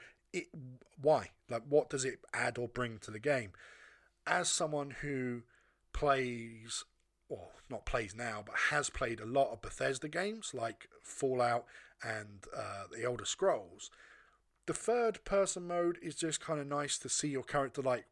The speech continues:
when you're just walking around, but in combat, it's not great. And in other scenarios, it's not great, like jumping puzzles and stuff. You kind of, they can't do, they, when they show you a s-, a f-, um,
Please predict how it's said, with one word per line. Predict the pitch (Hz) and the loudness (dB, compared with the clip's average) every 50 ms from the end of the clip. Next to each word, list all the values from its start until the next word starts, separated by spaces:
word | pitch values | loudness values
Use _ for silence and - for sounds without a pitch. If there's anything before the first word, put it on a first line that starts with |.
| _ | _
when | - 131 127 120 | -10 -8 -8 -8
you're | 120 | -8
just | 107 117 107 - | -8 -8 -10 -10
walking | 117 117 127 135 131 - - 139 117 | -8 -6 -6 -6 -6 -6 -6 -6 -6
around, | 110 104 113 131 160 185 208 214 220 208 - - - | -6 -6 -2 -2 -2 -2 -2 -4 -8 -12 -16 -2 4
but | 143 135 127 | 4 4 4
in | 113 151 135 120 | 4 -4 -10 -8
combat, | - - 170 175 180 196 208 - - | -2 -2 -2 2 4 4 4 4 2
it's | 123 120 - | -4 -4 -2
not | 143 131 120 107 | -2 -2 -2 -2
great. | - 113 98 101 - - _ - | -6 -6 -6 -6 -10 -16 _ -14
And | 131 127 | -12 -10
in | 127 135 | -10 -6
other | 127 123 156 160 165 165 165 160 - - | -2 0 2 4 6 6 4 4 2 0
scenarios, | - - - 165 151 151 151 156 156 165 170 165 156 - | -2 -2 -2 0 0 0 0 2 2 2 0 -2 -2 -6
it's | 147 - - | -10 -8 -8
not | 143 123 107 - | -8 -10 -10 -10
great, | - 104 98 - - | -10 -10 -10 -10 -12
like | 87 90 - | -14 -12 -8
jumping | - 127 110 104 - 110 | -8 -8 -6 -6 -8 -8
puzzles | 101 - 110 101 - 95 85 101 | -8 -8 -10 -10 -10 -14 -14 -12
and | 98 | -12
stuff. | - - - 95 - - - - - - - - _ | -12 -10 -10 -12 -14 -14 -18 -18 -16 -16 -18 -14 _
You | 139 127 | -10 -6
kind | - - 185 190 185 | 0 2 2 2 2
of, | 185 170 156 - - - - - - _ _ _ | 0 0 0 -4 -14 -20 -20 -20 -20 _ _ _
they | 147 143 | -2 0
can't | - - 196 202 202 147 131 | 2 2 4 4 2 2 -2
do, | - 185 175 165 151 135 - - - _ _ _ _ _ _ | -2 -2 0 0 -4 -6 -10 -20 -20 _ _ _ _ _ _
they, | 160 165 180 175 - 175 | 6 8 8 6 4 2
when | 165 208 240 226 | 2 2 4 4
they | 220 208 | 2 2
show | - - - 202 | 4 6 6 6
you | 190 180 170 165 | 6 6 2 2
a | |
s-, | 147 - - - - - _ - | 2 2 2 0 -2 -4 _ 0
a | |
f-, | 147 - - - _ _ - - | 0 0 -2 -10 _ _ -10 0
um, | - 143 131 131 123 - | 2 2 2 2 -2 -6